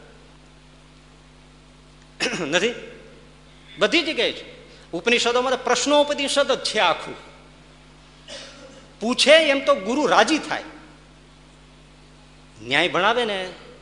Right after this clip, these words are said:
ત્યારે ગુરુ એને પૂ-, એક વાર ભણાવી દે, પછી પૂછે, "હવે તને કોઈ પ્રશ્ન થાય છે?"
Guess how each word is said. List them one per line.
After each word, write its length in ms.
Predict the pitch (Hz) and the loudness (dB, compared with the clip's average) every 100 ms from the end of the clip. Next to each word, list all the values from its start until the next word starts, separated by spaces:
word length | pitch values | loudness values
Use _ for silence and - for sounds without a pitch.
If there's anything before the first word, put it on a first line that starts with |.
| - | -16
ત્યારે 460 | 151 160 165 151 143 | -8 -2 -2 -2 -6
ગુરુ 300 | 139 175 165 | -6 -4 -2
એને 120 | 147 | -4
પૂ-, 320 | - 147 131 | -6 -12 -10
એક 280 | 151 170 170 | -6 -4 -2
વાર 120 | 156 | -4
ભણાવી 300 | 127 156 147 | 0 -2 -2
દે, 80 | 127 | -4
પછી 220 | 165 135 | -6 -8
પૂછે, 360 | - 160 - 123 | -8 -8 -6 -4
"હવે 120 | 156 | -4
તને 220 | 175 165 | -4 -4
કોઈ 140 | 160 | -4
પ્રશ્ન 340 | 156 156 - 165 | -6 -8 -8 -6
થાય 220 | 170 180 | -4 -4
છે?" 160 | - | -4